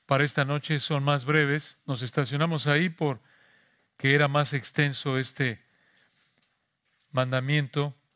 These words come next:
del ocho al diez. Vean el tercer mandamiento, Deuteronomio cinco once.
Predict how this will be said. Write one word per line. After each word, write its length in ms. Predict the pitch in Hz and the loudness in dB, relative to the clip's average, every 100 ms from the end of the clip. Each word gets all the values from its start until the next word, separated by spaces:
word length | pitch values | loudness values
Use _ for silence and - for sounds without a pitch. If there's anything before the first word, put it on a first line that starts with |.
| _ - | _ -6
del 180 | 127 131 | -2 0
ocho 320 | 139 - 139 | -2 -2 -2
al 100 | 123 | -2
diez. 460 | 139 135 110 - - _ _ - _ | 0 0 0 -10 -14 _ _ -20 _
Vean 200 | 156 220 | 4 4
el 100 | 190 | 4
tercer 380 | 170 143 175 170 | 2 4 2 2
mandamiento, 560 | 156 139 151 156 185 | 2 2 0 -2 0
Deuteronomio 560 | 160 127 143 139 156 143 | -2 0 -2 0 0 0
cinco 340 | - 143 143 | 0 -2 -2
once. 320 | 139 110 107 | -4 -4 -12